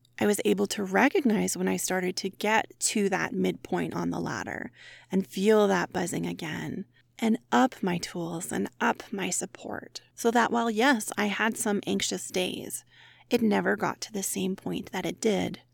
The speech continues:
eight years ago, fifteen years ago. So while you are on this journey,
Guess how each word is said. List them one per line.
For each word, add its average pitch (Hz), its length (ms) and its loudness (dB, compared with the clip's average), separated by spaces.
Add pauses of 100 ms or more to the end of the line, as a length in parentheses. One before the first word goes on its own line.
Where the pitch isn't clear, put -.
eight 190 180 6
years 202 240 2
ago, - 460 -2
fifteen 190 480 2
years 196 280 2
ago. - 440 -8 (720)
So - 160 6
while 208 360 2
you 254 220 6
are 226 160 -2
on 180 160 -2
this 185 160 -2
journey, 170 480 -6